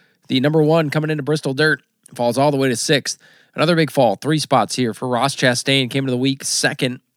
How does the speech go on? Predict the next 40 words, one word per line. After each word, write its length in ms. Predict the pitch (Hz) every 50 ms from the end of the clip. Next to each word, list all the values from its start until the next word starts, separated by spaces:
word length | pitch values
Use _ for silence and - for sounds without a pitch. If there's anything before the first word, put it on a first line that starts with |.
| _ _ _ _
and 100 | - 117
he 60 | 117 117
falls 360 | - - 135 135 131 123 -
to 100 | - 113
fifth. 380 | - - 165 165 156 - _ _ _ _ _ _ _ _ _ _ _ _ _ _ _ -
Uh, 480 | 151 151 - - - 160 151 151 - - - - -
man, 480 | - 143 165 170 170 165 160 160 - - _ _ _ _ _ _ _ _ -
I 100 | - 143
don't 220 | 170 175 170 170
know 160 | 156 147 156
how 140 | 143 147 147
I 80 | 139 127
feel 180 | - - 151
about 200 | 143 139 135 131
Ross 240 | 123 127 127 135 -
Chastain 360 | - 135 123 - - 131 123
at 80 | 117 104
Martinsville 480 | 80 110 127 135 123 113 - 135 131 127
since 220 | - 131 110 107
he 40 | 117
can't 220 | - 127 127 110
do 80 | 110 120
the 80 | 113
wall 240 | 110 104 113 113 110
ride. 300 | 104 101 98 92 87 90
He'll 100 | 117 117
probably 300 | 113 - 139 135 135 127
be 120 | 120 127 127
an 120 | 120 117
eighth 320 | - 120 139 135 131 - _
to 100 | - 123
twelfth 340 | - - - 131 131 120 -
place 240 | - 120 117 107 -
car, 340 | - 117 113 107 101 104 - _ _ _ _ _ _ _ _ _ _
uh, 120 | - 110 107
with 220 | 104 117 120 107
that 220 | 107 110 101 - -
said. 340 | - - 110 98 87 85
So 220 | - - - 101 95
Ross 380 | 101 107 110 113 113 113 -